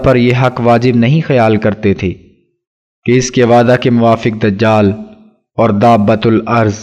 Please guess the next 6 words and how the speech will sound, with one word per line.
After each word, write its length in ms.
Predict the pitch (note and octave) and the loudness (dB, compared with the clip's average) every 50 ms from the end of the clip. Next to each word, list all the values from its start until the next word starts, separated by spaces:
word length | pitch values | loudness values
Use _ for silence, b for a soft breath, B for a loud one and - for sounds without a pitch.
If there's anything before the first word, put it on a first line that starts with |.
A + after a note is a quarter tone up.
| - - _ _ _ _ _ _ _ _ - | -20 -20 _ _ _ _ _ _ _ _ 0
اور 140 | A#2+ B2+ B2+ B2 | 0 2 2 2
مہدی 360 | B2+ C3 C3+ C#3 C3 C#3 C#3+ | 2 2 0 0 0 0 0
موعود 440 | C3+ B2+ A#2+ A#2 A#2+ B2+ C3+ C3 A#2 A2+ | 2 2 2 4 4 2 2 0 -2 0
وغیرہ 440 | A#2+ A#2+ A2 A#2 A#2 A#2 A2+ A2 G#2+ - - | 0 0 2 2 2 2 2 0 0 -2 -2
علامات 540 | B2+ B2 A2+ G#2+ A2 A2 A2+ A2+ A2+ A2 A2+ A#2 A2+ | -2 0 0 2 2 2 2 0 0 0 0 0 2
موعودہ 440 | A2 G#2+ G#2 G#2 G#2+ A2 G#2+ G#2+ G#2 | 2 2 2 2 2 2 2 0 -2